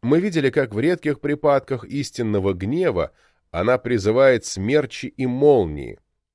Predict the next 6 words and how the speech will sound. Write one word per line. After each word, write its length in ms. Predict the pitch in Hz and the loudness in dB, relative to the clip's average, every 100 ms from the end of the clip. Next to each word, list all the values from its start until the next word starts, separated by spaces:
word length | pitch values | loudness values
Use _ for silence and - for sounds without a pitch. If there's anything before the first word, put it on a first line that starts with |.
| _ _ _ _ _ _ _ _ _ - | _ _ _ _ _ _ _ _ _ -6
Мы 180 | 107 110 | 0 0
видели, 380 | 104 110 107 90 | 0 0 2 2
как 220 | 101 - | 0 -2
из 160 | 98 | -4
неё 280 | 95 101 117 | -2 0 0
выходит 600 | 110 95 - 117 113 110 | 0 -2 0 0 0 -2